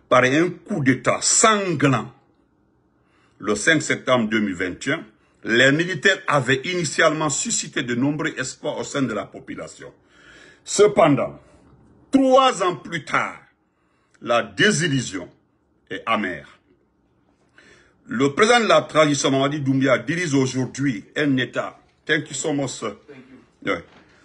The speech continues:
Speaker 1: Mamadi Doumbouya dirige aujourd'hui un État où règne la répression. La répression, où règne la répression.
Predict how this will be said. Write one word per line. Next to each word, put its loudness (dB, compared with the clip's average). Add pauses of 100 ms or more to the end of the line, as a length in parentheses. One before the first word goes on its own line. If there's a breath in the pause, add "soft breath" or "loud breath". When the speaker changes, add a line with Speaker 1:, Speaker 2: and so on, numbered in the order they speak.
(680 soft breath)
Speaker 1:
Mamadi 2
Doumbouya 4
dirige 0
aujourd'hui 2
un 4
État -2 (580)
où 4
règne 2
la 2
répression. -2 (2000 soft breath)
La 2
répression, 0
où 0
règne 0
la 0
répression. -2